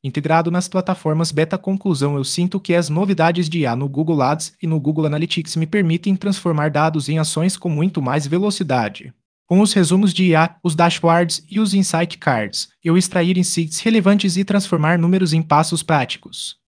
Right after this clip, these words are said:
O Ask Advisor funciona como meu atalho entre descoberta e execução, enquanto o benchmarking me oferece referências seguras para ajustar minhas estratégias sem comprometer meus dados.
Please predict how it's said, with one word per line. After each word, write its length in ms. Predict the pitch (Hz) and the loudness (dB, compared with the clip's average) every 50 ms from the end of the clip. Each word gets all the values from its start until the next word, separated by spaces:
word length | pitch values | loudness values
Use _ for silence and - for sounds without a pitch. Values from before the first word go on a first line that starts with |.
| _ _ _ | _ _ _
O 80 | 127 123 | 2 2
Ask 220 | 127 156 160 - | 4 2 2 0
Advisor 400 | 220 185 165 160 156 135 147 156 | -2 0 0 -2 0 0 0 0
funciona 580 | 156 - - 185 180 - - 175 170 180 180 175 | -2 -2 -2 -2 -2 0 0 0 2 2 0 -2
como 280 | 175 - 196 190 185 | -2 -2 0 2 4
meu 160 | 185 190 196 202 | 4 4 4 2
atalho 360 | 196 190 - 156 160 165 160 | 2 2 2 0 2 2 0
entre 240 | 160 156 170 180 170 | -2 0 0 0 2
descoberta 760 | 143 170 175 - - 185 139 143 156 156 160 160 160 - - - | 2 0 0 0 -2 0 2 2 2 2 0 0 -4 -6 -4 -2
e 120 | 185 185 | 0 0
execução, 600 | 190 180 208 196 196 185 - - 175 165 160 156 - - _ _ | 2 2 0 -2 -2 -4 -2 0 0 -2 -2 -4 -10 -20 _ _
enquanto 320 | 139 117 _ 165 175 180 | -14 -6 _ -2 0 0
o 60 | 202 170 | 0 0
benchmarking 680 | 135 147 160 170 - - 196 180 180 - - 165 175 180 | 0 0 0 0 0 0 0 0 0 0 -2 0 2 2
me 100 | 196 196 | 2 2
oferece 420 | 214 220 - 214 180 170 175 - 160 | 0 0 0 2 2 2 2 0 0
referências 600 | 143 170 170 - 196 175 170 175 170 - 160 139 | 0 -2 0 0 0 0 2 0 0 -2 -4 -4
seguras 440 | - - 147 135 151 165 170 170 - | -2 -4 -2 0 0 2 2 0 -2
para 220 | - - 170 175 | -2 -2 0 0
ajustar 400 | 190 190 214 214 - - 175 175 | 2 2 0 -2 0 0 0 0
minhas 300 | 170 165 170 175 175 156 | 2 2 2 2 2 0
estratégias 720 | 165 175 - - 190 185 185 185 180 180 180 160 175 160 | -2 -4 -2 0 0 0 2 2 2 2 4 2 0 0
sem 260 | 160 - - 214 226 226 | -2 -2 -2 0 -2 -2
comprometer 640 | 220 - 214 196 - 214 202 196 190 - 180 175 | 0 -2 -4 -2 0 2 2 2 2 2 2 2
meus 240 | 170 151 139 127 127 | 2 2 0 0 -2
dados. 600 | 139 127 117 104 98 - - - - - - | -2 -2 -2 -2 -4 -8 -12 -12 -10 -12 -12